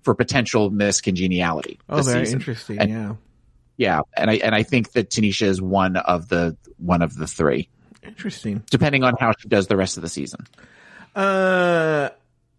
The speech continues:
Speaker 2: all right. Very good. Now let's talk about this choreography part where they were, f-, this is before we get to go and actually plays it out. But when they're all talking about how they, because I'll be honest with you, uh, I was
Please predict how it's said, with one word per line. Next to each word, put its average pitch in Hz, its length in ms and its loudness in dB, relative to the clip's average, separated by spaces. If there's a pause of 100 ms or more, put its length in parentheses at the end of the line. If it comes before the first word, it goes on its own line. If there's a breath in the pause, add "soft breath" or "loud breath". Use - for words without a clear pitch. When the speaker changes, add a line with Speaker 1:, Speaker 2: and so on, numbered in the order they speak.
(140)
Speaker 2:
all 139 160 -2
right. 226 220 -4
Very 139 320 -4
good. 139 240 -2
Now 208 120 4
let's 320 220 -2
talk 440 140 -4
about 415 180 2
this 220 120 -2
choreography 165 840 4
part 127 180 -2
where 127 100 2
they 135 100 2
were, 135 100 2
f-, - 140 -12 (200)
this 175 220 0
is 285 60 2
before 220 460 4
we 214 120 4
get 175 180 4
to 147 60 -2
go 143 120 0
and 131 100 2
actually 135 240 -2
plays 117 340 0
it 117 60 0
out. 110 340 0 (640 loud breath)
But 180 120 2
when 185 140 2
they're 185 140 0
all 233 200 0
talking 226 300 -2
about 196 120 2
how 196 80 2
they, 180 100 0
because 180 520 -4 (840)
I'll 240 160 4
be 277 140 4
honest 175 280 2
with 127 200 -2
you, 107 340 -4 (1080)
uh, 131 280 2
I 156 120 4
was 165 160 2